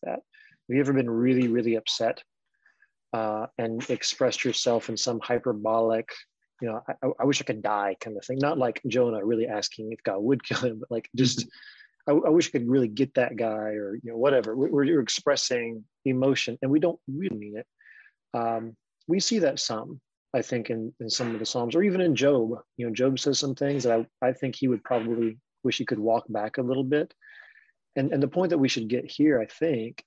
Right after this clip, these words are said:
Speaker 1: is that God's the kind of God who can take that kind of emotional language.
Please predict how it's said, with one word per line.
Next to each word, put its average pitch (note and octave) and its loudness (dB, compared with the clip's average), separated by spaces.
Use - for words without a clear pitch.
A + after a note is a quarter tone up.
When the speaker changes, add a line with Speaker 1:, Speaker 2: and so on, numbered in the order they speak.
Speaker 1:
is A#2+ 2
that B2 2
God's B2 0
the B2+ -2
kind B2 -4
of A2 -4
God A2+ 0
who A2 -4
can G#2+ -8
take - -6
that A2 -4
kind A2 -6
of G#2 -8
emotional G#2 -8
language. - -14